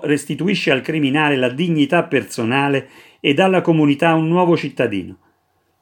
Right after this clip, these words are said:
Una scena diversa da questa porterà sempre a sistemici tradimenti dei diritti umani.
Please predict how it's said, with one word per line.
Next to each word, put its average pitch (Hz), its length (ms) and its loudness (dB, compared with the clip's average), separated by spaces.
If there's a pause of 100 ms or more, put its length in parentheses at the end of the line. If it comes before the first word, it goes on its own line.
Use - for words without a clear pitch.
(220)
Una 190 200 4
scena 196 380 2
diversa 180 440 0
da 156 120 0
questa 180 360 -2
porterà 160 500 0
sempre 107 640 -4
a 101 60 -12
sistemici 185 720 -6
tradimenti 143 800 0
dei 156 140 4
diritti 147 420 0
umani. 95 440 -4